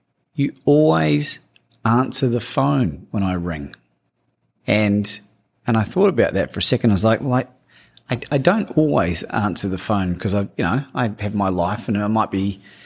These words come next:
in a meeting and, or at the gym or somewhere where I'm not ruled by my phone ringing, you know what I mean? But, but any opportunity I get to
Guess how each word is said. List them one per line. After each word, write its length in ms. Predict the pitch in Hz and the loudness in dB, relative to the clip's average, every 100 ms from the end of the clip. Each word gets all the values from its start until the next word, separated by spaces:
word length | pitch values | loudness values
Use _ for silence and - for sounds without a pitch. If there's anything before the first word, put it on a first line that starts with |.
| - _ _ - | -20 _ _ -2
in 100 | 151 | 0
a 60 | 143 | 2
meeting 520 | 127 135 147 156 160 | 2 4 4 4 4
and, 300 | 131 127 - | 4 2 -2
or 220 | 165 139 | 0 2
at 100 | 139 | 2
the 80 | 147 | 0
gym 440 | 127 135 135 151 147 | 0 4 4 4 2
or 140 | 123 | 2
somewhere 500 | - 160 147 143 131 | 2 2 2 2 2
where 220 | 123 117 | 2 2
I'm 100 | 117 | 2
not 180 | 139 - | -2 -4
ruled 540 | 127 127 143 147 135 104 | -4 2 4 4 4 2
by 140 | 123 | 0
my 200 | 110 104 | 0 -2
phone 460 | - - 139 143 123 | -4 0 2 4 2
ringing, 360 | 104 87 82 | 0 -4 -6
you 100 | 90 | -2
know 120 | 104 104 | -2 0
what 100 | 101 | 0
I 120 | 123 | 0
mean? 120 | 160 - - - - _ - | 0 -4 -20 -20 -20 _ 0
But, 220 | 147 147 | 0 2
but 120 | 147 | 2
any 220 | 151 151 | 4 4
opportunity 640 | 139 131 117 - 170 143 123 | 2 0 -4 0 2 2 2
I 80 | 104 | 0
get 280 | 120 113 104 | -2 -2 -2
to 480 | 135 117 110 104 | 0 0 0 -4